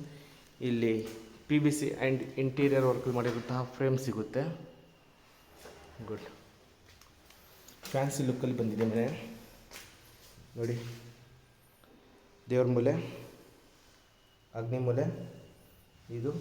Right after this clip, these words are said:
ಕುಬೇರ ಮೂಲೆ, ಇದು ವಾಯು ಮೂಲೆ. ಪಕ್ಕಾ ಇದೆ. ಟ್ವೆಂಟಿ ಥರ್ಟಿದಲ್ಲಿ ಹೇಳಿ ಮಾಡಿಸಿರೋ ಮನೆ.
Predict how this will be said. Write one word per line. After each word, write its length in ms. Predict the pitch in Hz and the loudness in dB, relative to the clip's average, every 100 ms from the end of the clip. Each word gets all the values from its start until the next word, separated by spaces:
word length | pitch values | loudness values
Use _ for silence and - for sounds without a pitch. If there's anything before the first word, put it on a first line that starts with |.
| - - - | -8 -14 -10
ಕುಬೇರ 340 | - 123 127 127 | -4 2 4 4
ಮೂಲೆ, 300 | 123 117 156 - - - - - - - - - - - - | 2 0 0 -2 -6 -12 -18 -20 -20 -20 -20 -20 -20 -20 -10
ಇದು 180 | 120 139 160 151 - - - - - - 127 | -2 0 0 -2 -4 -8 -12 -14 -16 -14 -4
ವಾಯು 280 | 135 131 113 | -2 2 2
ಮೂಲೆ. 540 | 104 92 92 - - - - - - - - - _ - | 2 0 -2 -4 -14 -18 -20 -20 -20 -20 -20 -20 _ -10
ಪಕ್ಕಾ 480 | 120 - - 147 | -8 -10 -2 2
ಇದೆ. 400 | 117 101 101 92 113 - - - - | 2 2 0 -4 -4 -6 -8 -12 -2
ಟ್ವೆಂಟಿ 320 | 127 127 139 | 2 4 2
ಥರ್ಟಿದಲ್ಲಿ 520 | - 123 - 127 131 | 2 0 0 0 2
ಹೇಳಿ 260 | 110 127 131 | 4 4 4
ಮಾಡಿಸಿರೋ 400 | 117 117 135 117 | 0 0 2 0
ಮನೆ. 200 | 101 | 0